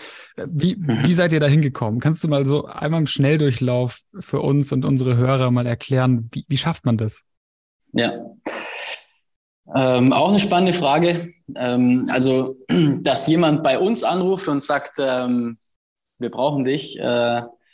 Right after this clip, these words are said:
Speaker 2: das ist erst seit kurzem so. Das ist ein ganz langer und auch, äh, nicht mühevoller Weg, aber einer,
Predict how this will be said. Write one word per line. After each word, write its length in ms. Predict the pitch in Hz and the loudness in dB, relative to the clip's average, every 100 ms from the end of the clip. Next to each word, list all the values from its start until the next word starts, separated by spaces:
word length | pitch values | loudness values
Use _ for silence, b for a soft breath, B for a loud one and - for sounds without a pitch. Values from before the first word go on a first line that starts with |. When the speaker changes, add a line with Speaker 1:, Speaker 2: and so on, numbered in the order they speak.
| b | b
Speaker 2:
das 180 | 143 151 | -2 0
ist 80 | - | 0
erst 200 | 139 151 | 0 0
seit 160 | 127 - | 0 0
kurzem 340 | 156 165 117 | -2 0 0
so. 460 | 120 135 151 - - _ - | 0 0 -2 -8 -18 _ -6
Das 200 | 127 123 | -2 0
ist 300 | 143 - - | 0 -2 -2
ein 400 | 127 123 120 117 | 0 2 0 0
ganz 320 | 117 123 117 | 0 0 0
langer 400 | 117 120 156 131 | 2 2 4 2
und 220 | 120 120 - | 0 -2 -2
auch, 420 | 123 117 - - | -2 -4 -6 -10
äh, 220 | 120 117 - - | -8 -8 -10 -2
nicht 200 | 131 127 | 0 2
mühevoller 640 | 131 160 156 156 151 147 135 | 4 4 2 0 0 2 2
Weg, 240 | 156 147 | 0 0
aber 340 | 120 120 120 | -2 0 0
einer, 500 | - 127 127 123 127 | 0 0 2 0 -2